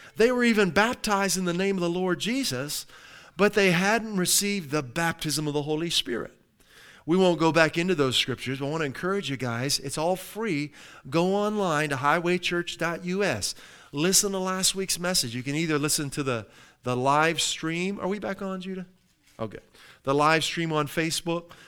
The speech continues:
or you can listen to the podcast, okay? You can download it. You can listen to it directly online or share it. Highwaychurch dot U S. Hey, Facebook, how you doing?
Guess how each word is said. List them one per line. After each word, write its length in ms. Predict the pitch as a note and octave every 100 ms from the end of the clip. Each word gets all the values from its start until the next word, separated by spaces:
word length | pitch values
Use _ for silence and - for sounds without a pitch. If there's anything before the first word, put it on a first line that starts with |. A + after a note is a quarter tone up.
| -
or 140 | D#3 F3+
you 80 | G3
can 180 | F3+
listen 200 | F3+ F3
to 60 | F3+
the 100 | F3
podcast, 840 | - G3 G#3 C#3+ G#2+ - - - -
okay? 320 | C3 C3 D#3 E3+
You 80 |
can 160 | C#3+ C3
download 420 | C#3+ D3+ D#3 E3
it. 120 | D#3+
You 100 | C#3
can 140 | B2 B2
listen 260 | C3+ D#3
to 200 | C3 D3
it 120 | C#3 C3+
directly 420 | C3+ D3+ D#3+ D3+
online 500 | C#3+ D3 D3+ D#3 C#3
or 80 | A2+
share 380 | - D#3 D3
it. 120 | D#3+ - - - - -
Highwaychurch 680 | D#3 D3+ D3 - D#3 -
dot 220 | D3+ C3+ D#3+
U 140 | D3
S. 160 | D3+ -
Hey, 120 | E3
Facebook, 560 | - D3 - D3+ D3+
how 60 | D#3
you 100 | D#3
doing? 280 | D#3 D#3+